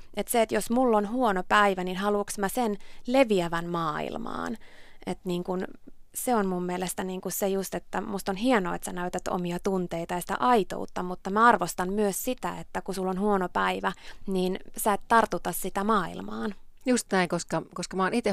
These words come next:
Speaker 2: huomannut, että sit kun mä oon joskus itse kohdannut sitä, että mä kat-, tulee eteen joku juttu, jossa sit niinku räntän tän, tän, tän, ja sit mä oon, että, "Ah!"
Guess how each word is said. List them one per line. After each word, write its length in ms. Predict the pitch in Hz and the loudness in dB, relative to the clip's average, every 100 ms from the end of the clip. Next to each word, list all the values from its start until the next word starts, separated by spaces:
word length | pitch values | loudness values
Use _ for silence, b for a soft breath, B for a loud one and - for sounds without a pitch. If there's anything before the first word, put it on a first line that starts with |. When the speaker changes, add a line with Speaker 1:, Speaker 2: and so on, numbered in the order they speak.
| 180 | 4
Speaker 2:
huomannut, 420 | 214 202 180 170 | 4 4 2 0
että 180 | - - | -2 -4
sit 160 | - - | -6 -6
kun 100 | 196 | -2
mä 60 | |
oon 80 | 202 | 0
joskus 240 | 285 - - | 0 -2 -4
itse 240 | 294 - | -2 -2
kohdannut 480 | - 165 165 151 170 | 0 0 0 -6 -6
sitä, 240 | - - | -6 -6
että 120 | 160 | -6
mä 160 | 170 185 | -2 0
kat-, 300 | 185 185 - - | 0 -6 -10 2
tulee 280 | 202 180 | 6 8
eteen 240 | 190 - 151 | 6 4 2
joku 160 | 156 | 0
juttu, 260 | 156 165 - | -4 -4 -6
jossa 160 | 160 160 | -6 -6
sit 180 | 160 | -8
niinku 300 | 165 156 147 160 B B - | -8 -6 -6 -8 B B -6
räntän 400 | - 180 165 151 | 2 2 2 0
tän, 200 | 156 147 | -2 -2
tän, 180 | 151 - | -6 0
tän, 240 | 175 170 - | 2 2 -2
ja 60 | |
sit 100 | 170 | -8
mä 140 | 190 190 | -6 -4
oon, 80 | 208 | -6
että, 120 | - - | -8 -4
"Ah!" 200 | - | -2